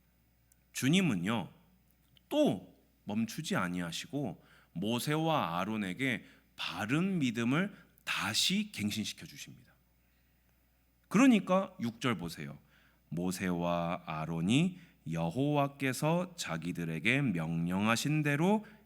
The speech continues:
행하였더라. 믿음을 갱신하니까요, 아까만 해도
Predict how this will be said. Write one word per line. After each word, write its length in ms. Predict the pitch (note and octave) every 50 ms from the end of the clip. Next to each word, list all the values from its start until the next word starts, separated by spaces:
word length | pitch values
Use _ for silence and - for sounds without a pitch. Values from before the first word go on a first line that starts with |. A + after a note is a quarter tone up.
| _ _ -
행하였더라. 640 | - - G2 F#2 E2+ D#2+ C#2+ - - - - - - _ _ _ _ _ _ _ _ _ _ _ _ _ _ _ _ _ _ _
믿음을 560 | - - D#3 A3+ A3 D4 C#4+ C4 B3 A3 F3 -
갱신하니까요, 1120 | - A2+ A2+ A#2+ A#2+ - - C#3 C3 C3+ E3 E3+ D#3 - - F#2 E2+ F2 G#2 A2+ G2 D2+ - - _ _ _ _ _ _ _ _ _
아까만 560 | - F#2 C3+ D#3 - A3+ A#3 A#3 A3+ G#3+ G3+
해도 440 | F#3+ F3+ E3 D#3+ F#3 G#3 A3+ A#3+ A#3